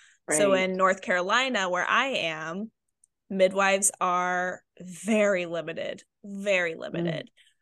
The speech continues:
Speaker 1: um, to the point where it's really difficult to find midwives, and it's extra difficult to find midwives that give you a home birth ex-,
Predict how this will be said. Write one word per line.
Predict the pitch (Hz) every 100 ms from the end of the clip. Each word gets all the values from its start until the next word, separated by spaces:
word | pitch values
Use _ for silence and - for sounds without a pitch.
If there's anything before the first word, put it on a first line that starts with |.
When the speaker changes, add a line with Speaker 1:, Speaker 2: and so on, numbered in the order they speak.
| _
Speaker 1:
um, | - 180 175 160 - 226 _ _ -
to | 240
the | 208
point | 208 202 180
where | 196 -
it's | 196 196 - 214 208
really | 185 247
difficult | 247 196 190 - 190 -
to | 196
find | - _ - 175 196 214 180 175 - - _ _ _
midwives, | 190 208 381 185 78 107 233
and | 202
it's | 180 202 208 - _
extra | 214 - - 254
difficult | 190 190 185 175 -
to | 185
find | - 175 180 175 -
midwives | 185 196 175 175 180 - - _ _ _ _ _ -
that | 190 180 196
give | 190 190
you | 185 180 180 180 175 - _ _ _
a | 202
home | - 277 285
birth | 226 190 -
ex-, | 170 -